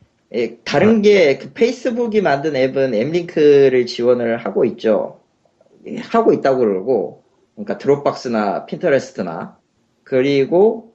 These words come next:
Speaker 1: 여기에서 중요한데 페이스북 내에서 멈추지 않고 아이오에스나 안드로이드, 윈도우 폰 등의 주요 모바일 플랫폼을 모두 지원하도록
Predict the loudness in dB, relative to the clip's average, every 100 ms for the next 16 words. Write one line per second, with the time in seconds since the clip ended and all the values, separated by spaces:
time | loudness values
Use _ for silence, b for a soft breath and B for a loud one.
0 | -4 0 2 2 0 -6 -2 -2 0 -2
1 | 0 -4 -4 -6 2 2 2 -2 -4 -4
2 | -2 -2 -2 -2 -2 0 0 2 2 0
3 | 0 -2 -2 -2 0 0 -2 -4 -2 0
4 | 0 0 -2 -2 -4 -4 -4 -4 -4 -2
5 | 0 -2 -2 -2 -2 0 2 2 0 -2
6 | -2 -4 -4 -4 -2 -2 -2 -2 0 -4
7 | -4 -6 -10